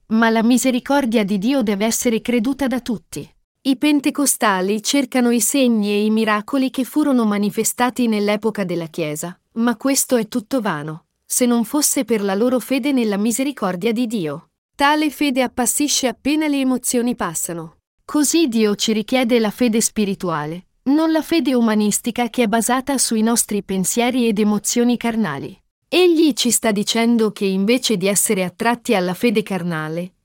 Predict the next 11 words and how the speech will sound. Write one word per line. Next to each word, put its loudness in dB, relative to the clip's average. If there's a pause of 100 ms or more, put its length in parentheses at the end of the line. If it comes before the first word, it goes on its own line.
(120)
noi 4
dobbiamo 4
dedicarci 0
a 0
credere 2
nel -2
Vangelo 0
dell'acqua -2
e 0
dello 0
Spirito, -6